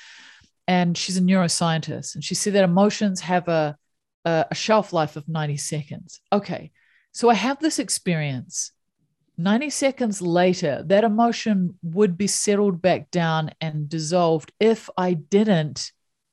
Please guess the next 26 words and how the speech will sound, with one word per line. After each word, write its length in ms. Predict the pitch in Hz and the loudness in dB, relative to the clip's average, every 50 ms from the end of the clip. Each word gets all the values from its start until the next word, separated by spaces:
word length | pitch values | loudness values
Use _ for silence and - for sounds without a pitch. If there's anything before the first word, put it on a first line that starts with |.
| _ _ _ _ _ _ _ _ _ _ | _ _ _ _ _ _ _ _ _ _
pick 160 | - 165 - | -14 -8 -4
up 160 | 190 185 185 - | -4 -4 -4 -6
the 60 | 190 | -10
phone, 500 | - - 185 175 170 170 165 165 170 - _ _ _ _ _ _ | -6 -2 0 0 0 0 -2 -4 -6 -8 _ _ _ _ _ _
call 160 | - - 185 | -6 -4 -2
my 100 | 175 190 | 0 0
partner. 540 | 190 185 180 170 120 - 135 135 135 139 - _ _ _ _ _ _ _ _ - | -2 -2 -4 -4 -4 -4 -6 -6 -6 -8 -10 _ _ _ _ _ _ _ _ -8
You 180 | 196 214 208 | -6 -6 -2
would 220 | 180 202 196 160 175 | 0 0 0 0 0
not 580 | 180 185 185 190 214 202 190 175 - - _ - | 0 0 0 0 0 0 0 -2 -4 -6 _ -10
believe 640 | 175 160 170 175 180 185 180 180 160 160 147 147 | -8 -8 -6 -6 -6 -4 -2 -2 -4 -4 -6 -6
what 280 | 156 151 156 113 - - | -6 -6 -6 -6 -6 -8
just 200 | 160 147 - - | -8 -8 -8 -8
happened 360 | 151 139 - - 151 147 143 | -8 -10 -8 -8 -10 -10 -10
to 100 | - 143 | -10 -10
me. 320 | 139 - 139 139 143 - _ _ _ _ _ _ _ _ _ _ _ _ _ _ - | -10 -10 -10 -12 -14 -16 _ _ _ _ _ _ _ _ _ _ _ _ _ _ 0
And 100 | 180 208 | 2 2
as 100 | 214 214 | 4 4
I'm 200 | 226 208 196 190 | 4 4 4 4
running 320 | 220 240 262 294 302 302 | 4 2 2 2 0 0
that 140 | 302 302 285 | 0 0 0
experience 800 | 208 - - - - - 220 220 220 214 196 180 170 123 - - | 0 -2 -4 -6 -2 0 2 2 4 4 4 2 2 -2 -6 -10
through 260 | - - 202 202 196 | -6 -2 0 2 2
in 120 | 190 170 | 2 2
my 120 | 165 165 165 | 0 0 0
mind, 480 | 165 180 214 214 196 175 160 156 156 | 0 2 2 2 2 2 0 -2 -4